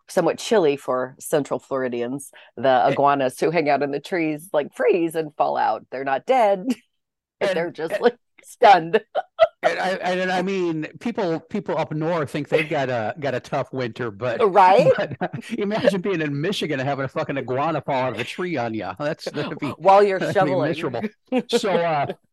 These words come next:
Speaker 2: we're not quite as far south as you are. I'm enjoying my first southern winter compared to, uh,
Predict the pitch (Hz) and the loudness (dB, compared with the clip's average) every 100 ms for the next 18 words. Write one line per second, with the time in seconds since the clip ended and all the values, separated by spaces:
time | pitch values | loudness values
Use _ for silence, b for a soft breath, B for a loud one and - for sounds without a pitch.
0 | _ _ _ _ 127 175 180 - - 170 | _ _ _ _ -4 -2 -4 -4 -4 -2
1 | 196 160 - 139 131 160 139 123 135 120 | -2 -6 -4 -2 -2 -2 -4 -4 -6 -4
2 | 120 117 123 147 127 135 156 131 120 139 | -2 -2 -2 -4 -4 -4 -2 -2 -4 -6
3 | 127 - 151 139 139 127 127 120 123 117 | -6 -8 -6 -4 -4 -6 -6 -6 -6 -6
4 | 123 104 123 123 110 131 120 120 | -10 -6 -6 -6 -6 -6 -2 -4